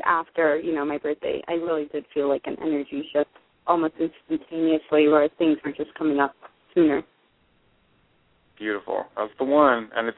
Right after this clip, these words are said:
Speaker 2: you know, you're one of those people, not everybody does really well under a one. For me, I'm all twos, one's, one's a lot of anxiety for me. Like, I feel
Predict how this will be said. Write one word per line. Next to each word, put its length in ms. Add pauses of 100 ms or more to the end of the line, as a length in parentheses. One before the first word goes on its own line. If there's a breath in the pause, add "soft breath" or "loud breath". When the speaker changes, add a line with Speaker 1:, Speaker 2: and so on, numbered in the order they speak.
Speaker 2:
you 100
know, 80
you're 280
one 160
of 60
those 160 (160)
people, 440 (220)
not 240
everybody 380
does 220 (100)
really 260
well 260
under 240
a 40
one. 460
For 80
me, 360 (420 loud breath)
I'm 160
all 120 (120)
twos, 300 (460 loud breath)
one's, 320 (240)
one's 340
a 40
lot 200
of 80
anxiety 640
for 100
me. 320
Like, 180
I 80 (120)
feel 300